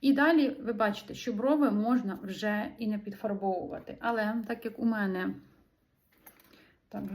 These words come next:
е, але так як у мене десь є пробіли, я їх взагалі не скубаю, десь дуже іноді. І я собі можу от таким фломастером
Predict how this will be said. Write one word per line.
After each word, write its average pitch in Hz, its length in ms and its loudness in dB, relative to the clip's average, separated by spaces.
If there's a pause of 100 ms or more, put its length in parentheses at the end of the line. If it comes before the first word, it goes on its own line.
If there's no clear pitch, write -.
(180)
е, 202 200 -2
але 226 260 2
так 220 260 -4
як 220 200 -6
у - 40 0
мене 226 400 0
десь 208 460 0
є 208 260 2
пробіли, 208 680 2 (800)
я 214 340 -2 (560)
їх 208 160 -4
взагалі 202 480 0
не 208 80 -2
скубаю, 226 600 -2
десь 202 300 -6
дуже 214 300 -6
іноді. 226 640 -2
І 240 120 2
я 302 160 4
собі 233 220 -2
можу 202 380 -2 (140)
от 226 100 -10
таким - 260 -6
фломастером 208 800 0